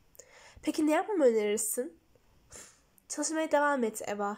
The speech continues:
Şimdiden kaçacak mısın yoksa?" "Senin bu maceranın bir parçası olmak hiç istemiyorum." "Tıpkı baban gibisin.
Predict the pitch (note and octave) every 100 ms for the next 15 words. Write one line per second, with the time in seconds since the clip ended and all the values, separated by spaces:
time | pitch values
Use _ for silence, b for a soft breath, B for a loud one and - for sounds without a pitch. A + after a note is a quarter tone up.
0 | - - A#3 A3 G#3+ - - D#4+ G4+ -
1 | A#3 G#3+ G#3 - G3+ G#3+ _ _ _ _
2 | _ _ B B B B B - F#4 G4
3 | E4 D4 D4+ D4+ D4+ D4+ C4 C#4 C#4 C#4+
4 | D#4+ C#4+ D4 - G4+ - - D4+ A#3+ G#3
5 | G#3 A3+ - _ _ _ _ _ _ _
6 | B B B - E4+ F4 C#4 B3+ A#3+ G#3
7 | G3 - F3 G3